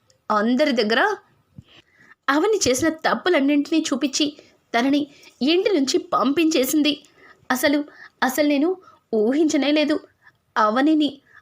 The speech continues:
అంత త్వరగా ఇంటి నుంచి గెంటేస్తారని. తనే తప్పు చెయ్యలేదని మావయ్య గారు అలాగే బావగారు ఎక్కడ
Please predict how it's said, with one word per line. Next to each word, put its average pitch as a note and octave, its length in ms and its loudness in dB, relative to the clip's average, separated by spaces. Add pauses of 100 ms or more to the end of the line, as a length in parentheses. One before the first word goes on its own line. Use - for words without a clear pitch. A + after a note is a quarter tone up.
(140)
అంత F#4+ 240 0 (160)
త్వరగా C#4 280 2
ఇంటి B3+ 300 0
నుంచి D#4 380 0 (340)
గెంటేస్తారని. C#4 880 0 (360)
తనే G3 240 0
తప్పు A#3 340 -2
చెయ్యలేదని D4 800 0 (380)
మావయ్య A#3+ 460 2
గారు C4+ 220 0 (400)
అలాగే D#4+ 380 0
బావగారు C#4+ 680 0 (360)
ఎక్కడ A#3 360 0